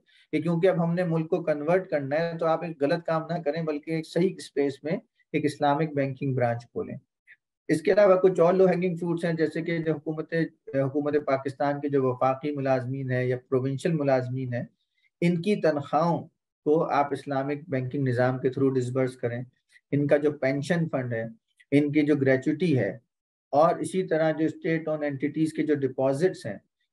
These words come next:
ये सारे आप इस्लामिक, अ, financial system या इस्लामिक banking के जो,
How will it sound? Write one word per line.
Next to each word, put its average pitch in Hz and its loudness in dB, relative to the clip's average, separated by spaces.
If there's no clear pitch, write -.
ये 165 2
सारे 165 4
आप 160 4
इस्लामिक, 147 -4
अ, 127 0
financial 127 -4
system 135 -4
या 139 2
इस्लामिक 127 -4
banking 127 -4
के 143 4
जो, 135 4